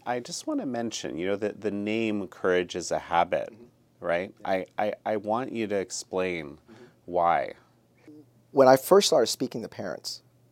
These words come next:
Speaker 2: uh, just in Indiana, um,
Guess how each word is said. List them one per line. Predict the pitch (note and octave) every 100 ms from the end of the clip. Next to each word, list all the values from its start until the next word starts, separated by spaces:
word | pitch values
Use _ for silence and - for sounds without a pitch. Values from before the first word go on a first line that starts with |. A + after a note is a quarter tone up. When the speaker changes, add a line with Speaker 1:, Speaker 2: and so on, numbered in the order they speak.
| _ - -
Speaker 2:
uh, | E2+ E2+ E2+ -
just | G2 - - - G2
in | F#2+ F#2+
Indiana, | A2 F#2+ F#2 F2+ - - _ _ _ _ _ _ _ _ _ -
um, | E2+ D2+ D2+ D2+